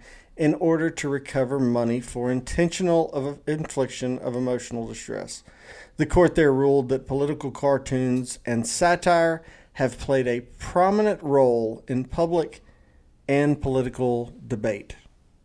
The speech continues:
Um, so that was, that was a big part of free speech where we talked about publication and what constitutes defamation. Well, if,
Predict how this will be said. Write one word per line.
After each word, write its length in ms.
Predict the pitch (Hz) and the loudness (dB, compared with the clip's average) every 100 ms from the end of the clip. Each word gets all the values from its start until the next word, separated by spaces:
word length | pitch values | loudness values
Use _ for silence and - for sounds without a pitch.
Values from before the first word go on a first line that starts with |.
| _ - | _ -16
Um, 340 | 113 110 117 | -12 -12 -12
so 220 | 127 151 143 | -10 -4 0
that 180 | 160 | 0
was, 300 | 185 147 - - - - _ | 0 -4 -6 -18 -20 -20 _
that 180 | 185 202 | 2 4
was 160 | 214 165 | 4 2
a 60 | |
big 720 | 139 131 156 165 165 156 - - | -2 2 4 6 4 0 -6 0
part 340 | 151 151 147 | 6 6 6
of 160 | 147 - | 0 -4
free 320 | - 143 139 | 0 0 0
speech 480 | - 139 131 127 - | -2 2 2 2 0
where 120 | 123 | 0
we 120 | 123 | 0
talked 300 | 120 120 120 | 0 0 0
about 340 | 120 123 117 | 0 0 0
publication 920 | 127 127 131 127 123 117 117 127 123 - | -2 -2 -2 -4 -2 0 0 -2 -2 -2
and 260 | 123 120 | 0 2
what 260 | 123 107 - | 2 2 -2
constitutes 880 | 139 135 135 - 131 131 131 - - | 0 0 0 -4 -8 -4 -4 -4 -2
defamation. 840 | 131 120 127 156 170 - 113 117 | -2 0 0 4 4 2 -6 0
Well, 240 | 143 151 151 | 6 6 6
if, 180 | 147 | 0